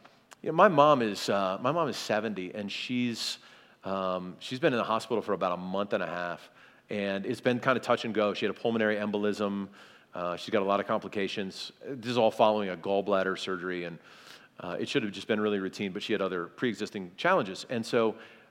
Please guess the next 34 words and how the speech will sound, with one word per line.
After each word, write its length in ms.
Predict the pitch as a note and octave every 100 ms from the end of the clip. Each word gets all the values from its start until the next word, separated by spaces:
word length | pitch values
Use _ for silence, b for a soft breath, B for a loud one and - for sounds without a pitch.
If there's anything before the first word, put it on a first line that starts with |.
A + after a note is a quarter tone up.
| _
there 220 | - C#3 C#3+
was 160 | C3
a, 160 | C3 A#2+
there 220 | - B2+
were 80 | B2
a 100 | G#2
day 160 | D#3+
or 80 | F3
two 220 | C3+ B2
where 100 | A2
it 80 | A2
looked 160 | A2 F#2+
really 280 | A2+ A2+ G#2
dire. 340 | F#2 E2+ B1 - -
And 340 | G#2+ G#2 G#2 G#2+
we 120 | A#2+
were 60 |
starting 240 | A2 B2+ A2+
to, 40 |
like, 220 | G#2 G2+
"Okay, 180 | - A2+
do 140 | G2 A2
we 80 |
need 120 | A#2 A2
to 60 |
go 140 | G#2+ G2+
say 160 | A2
goodbye?" 640 | F#2+ F2 G2+ G2+ G#2 G2+ -
Like, 160 | G#2+ F2+
we 60 |
were 80 | G2
planning 320 | - G#2 G2+
a 40 | F#2+
trip. 360 | - G2+ -